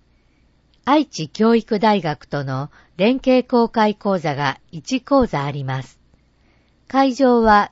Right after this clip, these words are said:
学習交流センターです。講座番号、あ、星博之先生による長い時間スケールで見る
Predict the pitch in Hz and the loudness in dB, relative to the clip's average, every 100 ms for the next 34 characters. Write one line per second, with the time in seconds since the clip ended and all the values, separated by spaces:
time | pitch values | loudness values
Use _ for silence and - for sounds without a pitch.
0 | 175 190 - - 320 311 302 294 262 262 | -6 -8 -8 -4 -4 0 2 2 2 0
1 | - 247 226 165 147 135 135 - _ _ | 0 -4 -2 -4 -4 -6 -8 -10 _ _
2 | _ _ _ _ _ _ _ _ _ _ | _ _ _ _ _ _ _ _ _ _
3 | 262 277 277 262 247 240 185 143 131 120 | 0 2 4 4 4 2 -2 -4 -6 -6
4 | - - _ _ - 170 160 - _ _ | -12 -20 _ _ -4 -2 -2 -4 _ _
5 | _ _ _ _ _ _ _ _ _ 302 | _ _ _ _ _ _ _ _ _ -6
6 | 311 - 202 202 240 277 254 - 165 185 | -6 -6 -6 0 2 2 0 -6 -6 -4
7 | 196 - 202 175 147 143 139 139 135 - | -4 -4 -4 -4 -6 -6 -6 -8 -8 -14
8 | _ _ _ 175 190 214 277 311 320 208 | _ _ _ -6 -2 2 2 2 0 -4
9 | 170 - 226 233 - - 233 208 165 151 | -6 -2 -2 -2 -6 -2 0 0 -2 -6
10 | 147 156 139 135 | -6 -6 -6 -8